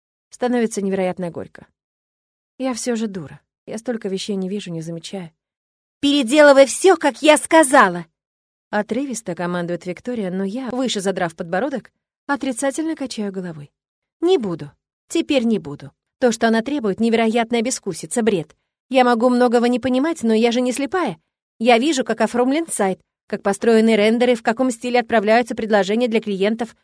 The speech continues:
Да в конце концов, даже интерьер помещения в высотке выверен очень тщательно. Явно работала команда профессионалов. И сейчас выбиваться из общего благородного стиля такими дешевыми и нелепыми оттенками —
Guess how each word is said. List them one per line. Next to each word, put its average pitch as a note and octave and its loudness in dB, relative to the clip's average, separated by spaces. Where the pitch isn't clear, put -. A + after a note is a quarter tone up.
Да A3 2
в A3+ -4
конце A#3 2
концов, A#3+ 2
даже B3 2
интерьер B3+ 0
помещения C#4 0
в G3 -4
высотке C4 -2
выверен B3+ 0
очень D4 -2
тщательно. F3 -6
Явно A3 2
работала A3+ 0
команда A3+ 0
профессионалов. F3+ -6
И C#4+ 0
сейчас F#4 0
выбиваться A3+ 0
из A3+ -2
общего A3 2
благородного G#3+ 2
стиля G3+ 0
такими A3 0
дешевыми G3+ 2
и G3 2
нелепыми G3+ 2
оттенками — G#3+ -2